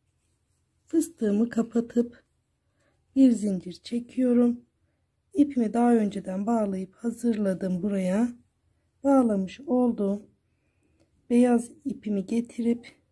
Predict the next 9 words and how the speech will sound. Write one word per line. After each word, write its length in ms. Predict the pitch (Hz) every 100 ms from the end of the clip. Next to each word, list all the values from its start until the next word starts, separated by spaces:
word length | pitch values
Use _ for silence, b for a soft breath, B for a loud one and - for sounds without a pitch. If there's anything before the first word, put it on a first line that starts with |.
| _ _ _ _
renk 320 | 254 262 262 -
değiştiriyorum 1000 | 196 185 - - 185 190 190 254 269 - _ _ - _
ve 160 | 233 233
bir 160 | 254
zincir 480 | 226 226 214 202 180
daha 280 | 214 226 254
çekiyorum 680 | - 240 - 254 240 247 240
burada. 480 | 240 226 240 247 - _ _ _ _ _ _ _ _ _ _ _ _ _ -
Buradaki 720 | 330 220 220 - 254 277